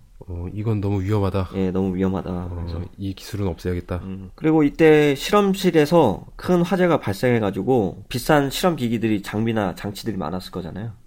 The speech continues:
Speaker 1: 예.
Speaker 2: 예, 그게 이제 다 타버리면서,
Speaker 1: 예.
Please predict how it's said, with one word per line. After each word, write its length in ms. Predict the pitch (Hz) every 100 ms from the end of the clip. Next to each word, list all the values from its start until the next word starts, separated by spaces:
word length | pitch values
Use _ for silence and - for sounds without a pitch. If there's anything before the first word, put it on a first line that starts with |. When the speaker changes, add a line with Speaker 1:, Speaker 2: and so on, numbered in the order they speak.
| -
Speaker 1:
예. 240 | 87 78 73
Speaker 2:
예, 40 | -
그게 280 | - 107 110
이제 360 | 92 85 80 - -
다 100 | - -
타버리면서, 880 | - 160 139 107 95 123 110 90 - - -
Speaker 1:
예. 160 | 85